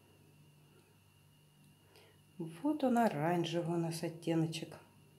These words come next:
Сорок один сто пятьдесят два. Оранжевый.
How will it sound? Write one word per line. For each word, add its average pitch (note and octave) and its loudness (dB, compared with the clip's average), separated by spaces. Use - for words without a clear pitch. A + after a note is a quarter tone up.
Сорок D#3 -8
один B3 0
сто - 0
пятьдесят E3+ -2
два. C3+ -4
Оранжевый. D3 0